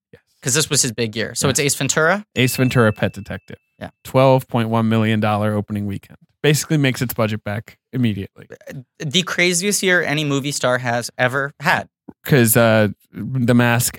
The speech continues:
Speaker 1: and Dumb and Dumber
Speaker 2: Correct.
Speaker 1: all that year?
Speaker 2: Right.
Speaker 1: Weird.
Speaker 2: And it was like he got paid, like, two hundred and fifty thousand dollars for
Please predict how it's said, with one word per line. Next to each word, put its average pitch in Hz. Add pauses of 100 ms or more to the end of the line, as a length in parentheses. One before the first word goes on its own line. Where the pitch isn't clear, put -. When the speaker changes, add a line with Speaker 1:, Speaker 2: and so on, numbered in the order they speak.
(100)
Speaker 1:
and 131
Dumb 170
and 175
Dumber 185
Speaker 2:
Correct. 196
Speaker 1:
all 135
that 143
year? 160
Speaker 2:
Right. 104
Speaker 1:
Weird. 95
Speaker 2:
And 175
it 170
was 151
like 151
he 190
got 175
paid, 156
like, 127
two -
hundred 185
and 170
fifty 156
thousand 135
dollars 123
for 117